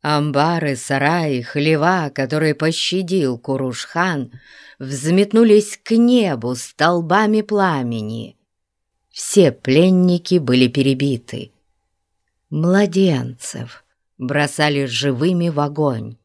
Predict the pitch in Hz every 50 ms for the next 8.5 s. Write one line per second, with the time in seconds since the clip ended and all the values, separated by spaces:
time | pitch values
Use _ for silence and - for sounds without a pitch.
0 | _ _ _ _ _ _ _ _ _ _ _ _ _ - 151 151 185 226 226 190
1 | 202 196 - - 190 170 - 135 131 135 143 135 - - - 185 202 190 160 127
2 | 117 113 107 107 110 110 135 120 _ _ _ _ _ _ _ 131 139 131 143 147
3 | 147 - - - 170 175 165 143 120 113 110 110 120 127 127 143 139 143 156 156
4 | - 151 139 143 - - 147 165 170 160 156 160 160 - - 151 151 143 127 110
5 | 107 98 101 - - - - - 113 - - _ _ _ _ _ _ _ _ _
6 | _ _ _ _ _ _ _ _ _ _ _ - 151 147 156 160 170 170 147 160
7 | 156 160 156 139 - - - - 170 160 160 147 143 139 139 139 123 - - 165
8 | 180 196 185 170 160 143 123 113 110 117